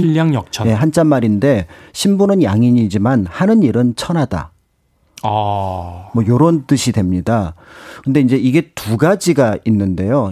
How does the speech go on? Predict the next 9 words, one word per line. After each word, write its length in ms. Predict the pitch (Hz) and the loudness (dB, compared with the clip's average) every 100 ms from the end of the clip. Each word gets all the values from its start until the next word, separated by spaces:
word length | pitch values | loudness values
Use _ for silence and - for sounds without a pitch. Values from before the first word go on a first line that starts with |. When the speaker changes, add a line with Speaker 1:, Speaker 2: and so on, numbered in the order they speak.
| 107 | -4
Speaker 2:
이제 360 | 107 117 110 107 | 0 0 0 -2
고려 320 | 123 143 160 | 0 2 2
말 240 | 135 123 | 2 0
조선 320 | 127 101 131 | -2 0 0
초로 240 | 143 175 170 | 0 0 0
넘어올 480 | 127 101 110 92 90 | 2 2 0 0 -4
때 520 | - 104 113 90 85 | -2 -2 0 -4 -8
기본적으로 520 | - 104 147 143 135 | -8 -2 0 0 -4
국가는 840 | 131 107 - 147 147 117 104 98 | -4 -8 -6 0 2 2 0 -2